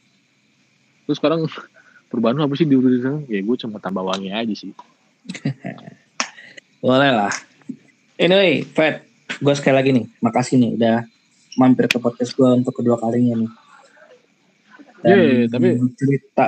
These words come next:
Speaker 2: hal, ini kalau bisa dibilang hal krusial ya, gimana? Eh, bukan krusial. Ini hal terpenting mungkin nih, bisa dibilang hampir,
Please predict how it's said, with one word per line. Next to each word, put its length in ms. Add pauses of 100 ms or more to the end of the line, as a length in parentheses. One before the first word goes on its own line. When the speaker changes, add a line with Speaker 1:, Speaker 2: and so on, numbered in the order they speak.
(240)
Speaker 2:
hal, 460
ini 420
kalau 340
bisa 200
dibilang 280
hal 200
krusial 440
ya, 60
gimana? 380
Eh, 160
bukan 240
krusial. 280 (500)
Ini 240
hal 340 (360)
terpenting 720
mungkin 300
nih, 340
bisa 180
dibilang 520 (1500)
hampir, 380